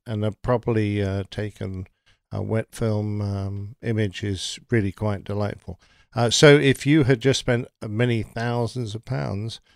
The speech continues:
on photographing, uh, a wedding, you wouldn't really wanna fly back to your studio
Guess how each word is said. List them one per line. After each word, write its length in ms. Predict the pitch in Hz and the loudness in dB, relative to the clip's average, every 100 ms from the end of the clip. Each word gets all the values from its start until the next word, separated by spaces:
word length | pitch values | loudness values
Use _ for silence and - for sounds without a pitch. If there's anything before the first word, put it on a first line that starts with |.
| _ _ - | _ _ -8
on 160 | 127 110 | -6 -2
photographing, 840 | 131 123 113 117 - 117 113 117 | 0 0 2 0 0 -4 -4 -2
uh, 560 | 117 113 113 117 - 131 | 0 0 -2 -6 -6 -6
a 100 | - | -2
wedding, 480 | 117 127 107 95 113 _ _ _ - | 2 2 2 -2 -6 _ _ _ -10
you 220 | 117 123 | -2 -2
wouldn't 360 | 120 139 139 143 | 2 4 4 2
really 160 | 123 | 2
wanna 320 | 120 120 117 113 | 2 2 2 0
fly 380 | - 127 120 | -2 0 2
back 320 | 117 113 117 - | 2 0 -2 -6
to 120 | 120 | -4
your 240 | 113 110 | -2 -2
studio 720 | 110 - 147 135 123 104 107 | -4 -4 -4 -2 0 0 -2